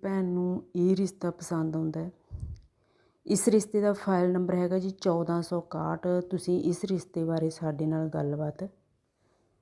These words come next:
ਕਰ ਸਕਦੇ ਹੋ ਜੀ। ਅਗਲਾ ਰਿਸ਼ਤਾ ਜੀ ਆਪਣੇ ਕੋਲੇ,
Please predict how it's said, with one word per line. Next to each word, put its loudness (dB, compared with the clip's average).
ਕਰ 4
ਸਕਦੇ 2
ਹੋ 0
ਜੀ। -4
ਅਗਲਾ 6
ਰਿਸ਼ਤਾ 0
ਜੀ -4
ਆਪਣੇ -4
ਕੋਲੇ, -6